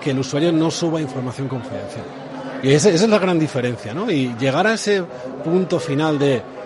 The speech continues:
Nosotros en Netscope hablamos mucho del contexto. El contexto significa qué aplicación estás utilizando, qué riesgo supone esa aplicación,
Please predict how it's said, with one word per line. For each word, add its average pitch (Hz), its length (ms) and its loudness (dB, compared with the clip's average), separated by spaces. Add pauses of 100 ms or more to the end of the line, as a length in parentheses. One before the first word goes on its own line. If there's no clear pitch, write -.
(220)
Nosotros 156 200 -2
en 165 140 2
Netscope 160 280 -4
hablamos 156 300 0
mucho 165 260 0
del 151 120 6
contexto. 110 540 -4
El 107 60 -10
contexto 143 400 -4
significa 170 520 0 (400)
qué 156 80 -2
aplicación 135 420 0
estás 113 220 -6
utilizando, 170 560 0 (420)
qué 160 120 4
riesgo 147 300 -2
supone 131 280 -4
esa 131 100 -6
aplicación, 123 520 -2